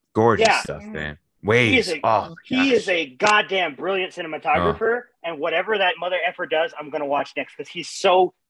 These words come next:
Speaker 2: brilliant with his shot selection, the colors he
Speaker 1: Mm-hmm.
Speaker 2: chooses to shoot
Speaker 1: Colors.
Speaker 2: in, the
Speaker 1: Ooh.
Speaker 2: angles that he picks. I don't know what
Speaker 1: Yeah.
Speaker 2: the fuck. He, the first five minutes with the Backstreet Boys playing, a-, and he's on the bus, I'm like, "What the hell is this movie? This movie's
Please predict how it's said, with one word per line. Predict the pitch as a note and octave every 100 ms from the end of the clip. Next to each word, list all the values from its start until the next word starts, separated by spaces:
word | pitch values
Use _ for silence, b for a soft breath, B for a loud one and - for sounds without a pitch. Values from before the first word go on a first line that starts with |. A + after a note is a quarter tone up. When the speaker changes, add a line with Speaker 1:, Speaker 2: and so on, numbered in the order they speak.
| _
Speaker 2:
brilliant | C3+ E3+ E4+ D#4 G#3+
with | - -
his | F3+
shot | - - A#3+ A#3+
selection, | A#3 A3+ A3+ - A3+ A3 b b
the | F3
colors | F#3 - A3 B3 A3
he | A3
Speaker 1:
Mm-hmm. |
Speaker 2:
chooses | - A#3 F#3+ F3+
to | E3
shoot | D#3 - A#3
Speaker 1:
Colors. | A3+ A3+ G#3 - - _ -
Speaker 2:
in, | D3+
the | -
Speaker 1:
Ooh. |
Speaker 2:
angles | G3 B3 C4+ C4 C#4 -
that | G#3
he | G#3
picks. | F#3+ A3+ A#3+ - - b -
I |
don't | C#4 D#4+
know | A#3+
what | G3+ G3+
Speaker 1:
Yeah. | -
Speaker 2:
the | - _ -
fuck. | D#4+ D#4
He, | - B
the | B3 A#3+
first | D4+ D4+
five | C#4+ C4
minutes | G#3+ C4 -
with | A3
the | E3+
Backstreet | F3+ F#3 A#3+ G#3+
Boys | A#3+
playing, | A#3 B3+ C4+ C4 _ _ _ -
a-, |
and | F#3 E3 F#3+
he's | G3+
on | A#3
the | G3
bus, | D3 G3 C4 - -
I'm |
like, | A3 - - _
"What | C5
the | - -
hell | D#5 A#4+ - _
is | C#4 B3+
this | D#4+
movie? | D4 F4+ G4 C#4+ F3+
This | C4+ C5
movie's | - -